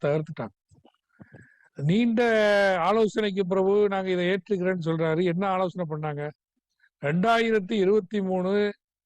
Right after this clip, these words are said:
மைனாரிட்டி மினிஸ்ட்ரி, சிறுபான்மை நலத்துறை அமைச்சகத்தினுடைய பல்வேறு கூட்டங்கள் நடந்தது. அதுல கூட எதுவுமே சொல்லல. திடீர்னு என்ன பண்ணாங்கன்னா, போன வருஷம் இதை அறிவிச்சிட்டாங்க.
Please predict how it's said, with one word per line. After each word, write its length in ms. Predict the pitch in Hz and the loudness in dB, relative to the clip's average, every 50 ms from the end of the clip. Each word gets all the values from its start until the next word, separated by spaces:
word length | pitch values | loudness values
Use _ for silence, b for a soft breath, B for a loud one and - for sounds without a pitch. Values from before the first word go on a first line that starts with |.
| _ b b b b b b b b b _ - 135 | _ b b b b b b b b b _ -12 -6
மைனாரிட்டி 640 | 139 165 190 202 214 214 214 214 208 190 180 214 202 | -4 -2 -2 0 0 2 2 0 0 -2 -4 -4 -4
மினிஸ்ட்ரி, 480 | 170 175 185 185 - - - 170 - - _ _ _ _ | -2 -2 -4 -4 -4 -6 -8 -8 -8 -10 _ _ _ _
சிறுபான்மை 760 | - - - 170 180 208 202 214 220 226 220 214 214 220 220 | -20 -8 -2 0 0 2 2 2 2 2 2 0 -2 -2 -2
நலத்துறை 540 | 190 180 190 202 180 202 202 196 196 190 180 | -2 -2 -2 -2 -2 -2 0 0 0 0 0
அமைச்சகத்தினுடைய 1000 | 180 170 - 135 147 175 196 170 170 190 190 185 170 156 170 170 165 175 202 196 | -2 -4 -6 -8 -6 -4 -4 -2 0 0 0 0 0 -2 -2 -2 0 0 0 0
பல்வேறு 580 | - - 156 185 202 220 233 240 240 240 233 226 - | 0 -2 0 2 2 2 4 4 2 2 0 0 -2
கூட்டங்கள் 360 | - 226 214 247 226 220 220 | -4 -4 -4 -2 -2 -2 0
நடந்தது. 400 | 202 185 180 175 165 147 120 117 - _ | -2 -2 -2 -4 -4 -6 -8 -10 -12 _
அதுல 300 | - - 156 185 202 196 | -6 -4 -2 0 0 2
கூட 160 | 190 196 208 | 2 2 2
எதுவுமே 280 | 196 185 185 190 196 185 - - | 0 0 -2 -2 -4 -4 -4 -4
சொல்லல. 220 | 156 160 165 143 110 - _ - - - _ - _ _ _ _ _ _ _ _ _ _ _ _ - - - - _ | -2 -2 -2 -4 -4 -10 _ -20 -20 -20 _ -20 _ _ _ _ _ _ _ _ _ _ _ _ -20 -20 -20 -20 _
திடீர்னு 480 | - - 196 202 262 269 277 262 254 247 | -2 0 2 2 4 4 2 2 2 2
என்ன 160 | 233 226 240 | 2 2 0
பண்ணாங்கன்னா, 580 | 208 220 208 208 208 202 190 190 190 185 214 226 196 | 0 0 0 0 0 -2 -2 -4 -2 -2 0 -2 0
போன 220 | - 175 196 214 214 | 0 0 0 2 2
வருஷம் 340 | 208 202 185 165 - 226 220 | 2 0 0 -2 -2 -2 -2
இதை 160 | 202 185 165 | 0 0 0
அறிவிச்சிட்டாங்க. 480 | 170 190 208 175 - - 160 127 107 | 0 -2 -4 -6 -8 -10 -10 -10 -10